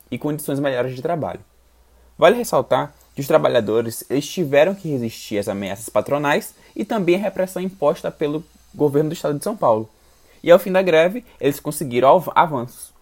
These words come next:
como o aumento salarial de cerca de vinte por cento. Tendo sempre em mente a importância que os movimentos de luta dos trabalhadores e que a criação da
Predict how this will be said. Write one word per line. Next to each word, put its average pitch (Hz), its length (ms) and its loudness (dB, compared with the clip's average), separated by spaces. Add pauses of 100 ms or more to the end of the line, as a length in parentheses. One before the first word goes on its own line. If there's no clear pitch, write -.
(120)
como 147 420 -2 (200)
o 113 320 -2
aumento 113 280 2
salarial 127 340 4
de 131 100 -8
cerca 143 240 -10
de 131 80 -4
vinte 127 180 -8
por 202 120 -16
cento. - 320 -14 (720)
Tendo 190 220 -6
sempre 233 300 -6
em 208 40 -6
mente 127 440 -6
a - 100 -8
importância 135 680 -8
que - 60 -18
os 135 80 -10
movimentos 120 520 -8
de 123 140 -6
luta 107 320 -6
dos 101 160 -12
trabalhadores 95 880 -10 (140)
e - 80 -10
que - 120 -8
a 156 40 -6
criação 147 760 -8
da 104 460 -6